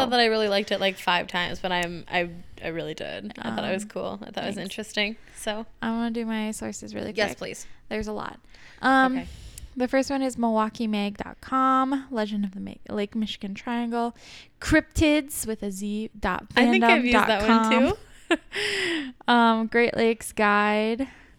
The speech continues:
Speaker 1: um, shipwreck museum dot com,
Speaker 2: Okay.
Speaker 1: mapquest dot com,
Speaker 2: Hey.
Speaker 1: interestingly enough. Oh, M N digital dot org and M live dot com.
Speaker 2: Nice.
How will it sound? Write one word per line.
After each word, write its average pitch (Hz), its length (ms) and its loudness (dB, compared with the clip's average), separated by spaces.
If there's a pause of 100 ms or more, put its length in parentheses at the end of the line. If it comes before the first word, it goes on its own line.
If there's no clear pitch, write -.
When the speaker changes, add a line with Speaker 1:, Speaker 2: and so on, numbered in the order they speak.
(380)
Speaker 1:
um, 202 680 -2 (140)
shipwreck 247 480 -2
museum 233 460 -2
dot 214 200 0
com, 226 580 -2 (200)
Speaker 2:
Okay. 214 440 -8
Speaker 1:
mapquest 208 680 2
dot - 180 -4
com, 190 400 -6
Speaker 2:
Hey. 190 200 4
Speaker 1:
interestingly 190 460 2
enough. 185 240 -6 (920)
Oh, 208 600 -8 (140)
M 233 160 4
N 247 160 6
digital 226 380 0
dot 202 320 -4
org 285 560 4 (160)
and 214 560 0 (100)
M 214 240 2
live 202 380 0
dot - 240 -8
com. - 440 -12 (320)
Speaker 2:
Nice. 190 460 -6